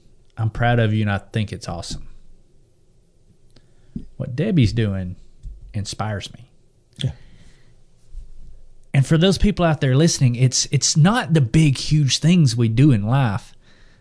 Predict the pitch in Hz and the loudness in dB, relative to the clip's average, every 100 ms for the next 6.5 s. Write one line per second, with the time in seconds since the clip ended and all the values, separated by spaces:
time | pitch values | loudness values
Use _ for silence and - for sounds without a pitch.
0 | _ - 110 117 107 - - 123 143 120 | _ -8 -2 0 0 0 0 4 4 4
1 | 101 - 98 - - - 117 87 87 85 | 2 -4 -2 0 -2 -2 -2 0 0 0
2 | 78 - _ 139 143 - 131 - 165 190 | -4 -8 _ 2 2 2 -2 0 2 4
3 | 180 156 - - - _ _ _ _ _ | 4 4 0 -8 -16 _ _ _ _ _
4 | _ _ _ _ 107 92 98 - 107 95 | _ _ _ _ -6 -6 -10 -6 -4 -4
5 | 85 - - - _ - 120 127 127 117 | -6 -12 -20 -20 _ -4 -2 2 0 0
6 | - 185 110 85 - | 0 0 0 -2 -8